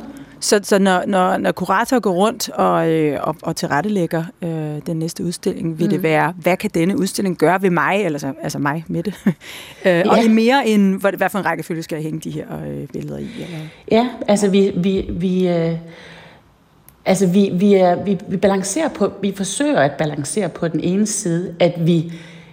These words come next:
Speaker 2: hele tiden stiller os selv det spørgsmål, hvorfor skal vi lave den her udstilling? Hvorfor er den vigtig? Hvem, altså, hvem er det, den engagerer, og hvad er det for nogle spørgsmål, den tager op? Øhm, men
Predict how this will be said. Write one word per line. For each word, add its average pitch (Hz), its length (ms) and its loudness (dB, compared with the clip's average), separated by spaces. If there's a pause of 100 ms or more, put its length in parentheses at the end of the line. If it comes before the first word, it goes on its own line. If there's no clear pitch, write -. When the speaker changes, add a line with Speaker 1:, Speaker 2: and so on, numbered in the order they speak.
Speaker 2:
hele 277 260 4
tiden - 280 -2
stiller 190 480 0
os 127 160 0
selv 131 180 -2
det 131 100 -6
spørgsmål, 95 380 -6
hvorfor 226 260 2
skal - 180 -6
vi 101 40 -4
lave - 180 -4
den - 100 -6
her 135 100 -4
udstilling? - 380 -12
Hvorfor 202 240 2
er 180 60 2
den 156 140 -4
vigtig? - 340 -8 (180)
Hvem, 196 300 0
altså, 165 160 0 (100)
hvem 202 240 2
er 160 100 6
det, 180 140 2
den 131 120 -2
engagerer, 135 540 -2
og - 80 -2
hvad 165 140 2
er 170 40 4
det 175 100 -2
for 170 80 -10
nogle 139 140 -4
spørgsmål, 156 480 -6
den 135 120 -2
tager - 180 -4
op? - 240 -6 (840)
Øhm, 151 300 6 (540)
men 185 300 6